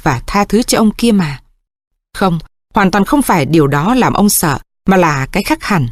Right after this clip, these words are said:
Ý thức về lỗi lầm thật là khủng khiếp, vì ông đã sa ngã, không đạt được sự hoàn hảo mà ông cố vươn tới, không xứng với lòng tin cậy của con người, bao giờ cũng là người bạn chân chính, ân cần, vô cùng tốt bụng của ông.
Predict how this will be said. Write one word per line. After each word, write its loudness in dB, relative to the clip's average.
Ý 4
thức -2
về 2
lỗi 4
lầm 2
thật -2
là 2
khủng 0
khiếp, 0
vì 2
ông 4
đã 2
sa 2
ngã, 0
không 4
đạt 0
được 2
sự 0
hoàn 0
hảo -4
mà 0
ông 0
cố 4
vươn 4
tới, -2
không 2
xứng -2
với 2
lòng 2
tin 2
cậy 0
của -4
con 4
người, 2
bao 2
giờ 0
cũng 2
là 2
người 2
bạn -2
chân 4
chính, 2
ân 4
cần, -2
vô 2
cùng 0
tốt 0
bụng 2
của 2
ông. -2